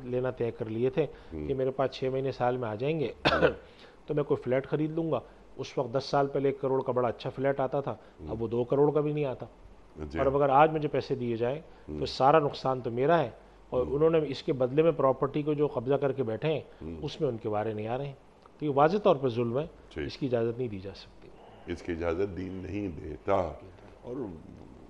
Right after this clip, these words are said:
Speaker 2: ये तो यानी वरसा में कौन है, वालदा हैं, बहन भाई हैं, ख़ास तौर पर ये, इनका हक कैसे मारा जा रहा है, और इनके साथ कोई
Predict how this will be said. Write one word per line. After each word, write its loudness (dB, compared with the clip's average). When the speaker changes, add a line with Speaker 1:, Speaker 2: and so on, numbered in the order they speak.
Speaker 2:
ये -2
तो -2
यानी -2
वरसा 2
में -6
कौन 0
है, -6
वालदा 2
हैं, -6
बहन -2
भाई 0
हैं, -8
ख़ास -2
तौर -2
पर -8
ये, -8
इनका 6
हक 2
कैसे 0
मारा -2
जा -4
रहा -8
है, -14
और 6
इनके 0
साथ 2
कोई -2